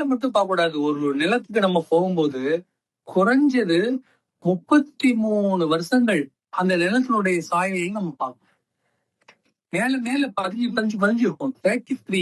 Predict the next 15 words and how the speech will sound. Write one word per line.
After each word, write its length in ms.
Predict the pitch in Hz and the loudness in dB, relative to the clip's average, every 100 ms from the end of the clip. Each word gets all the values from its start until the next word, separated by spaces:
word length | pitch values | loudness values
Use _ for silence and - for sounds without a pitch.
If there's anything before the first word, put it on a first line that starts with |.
| 160 | 0
இயர்ஸ் 320 | 175 254 254 - _ _ - | -2 -2 -4 -10 _ _ -4
அதனுடைய 400 | 170 170 165 156 143 | 0 0 0 -2 -4
ஒரு 140 | 143 | -6
அமைப்பு. 340 | 139 165 165 147 - 160 - - _ _ _ _ _ _ - - - - | -6 -6 -10 -18 -18 -16 -16 -20 _ _ _ _ _ _ -20 -20 -20 -6
அந்த 200 | 180 175 | 0 2
முப்பத்தி 420 | 185 190 285 269 247 | 2 2 0 0 0
மூணு 360 | 233 220 196 185 170 165 151 143 _ _ _ _ _ - - - _ | 0 0 0 0 0 0 0 -4 _ _ _ _ _ -20 -20 -20 _
வருஷத்துக்குள்ள 680 | - 202 196 269 254 226 214 190 | 2 4 4 2 2 2 4 4
அளவுக்கு 440 | 180 214 262 269 247 | 2 0 -2 -2 -2
நீங்க 180 | 226 202 | -4 -6
செக் 260 | - 180 - | -6 -8 -6
பண்ணி 160 | 220 | -6
பார்த்துட்டீங்கன்னா 600 | 196 175 165 156 165 320 247 | -4 -4 -4 -8 -4 -2 0
ஓரளவுக்கு 400 | 170 160 180 202 | 0 -2 -4 -8
நிக்கும். 520 | 147 - - - | -14 -16 -20 -20